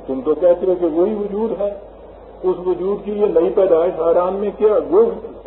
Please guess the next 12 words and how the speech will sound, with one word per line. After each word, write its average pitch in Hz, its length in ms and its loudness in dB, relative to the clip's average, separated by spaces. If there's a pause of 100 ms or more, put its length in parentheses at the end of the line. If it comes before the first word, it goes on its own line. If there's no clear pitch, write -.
(180)
شان 196 480 2 (100)
اشعون 160 720 -4 (200)
زندگی۔ 120 420 -12 (400)
کیا 123 100 -4
ہے؟ - 320 -10 (1400)
اس 302 200 -6
لیے 349 240 0
کہ 175 180 -2
کل 175 180 0 (100)
یومن 160 300 -2
ہوا 143 220 0 (100)
کی - 60 -14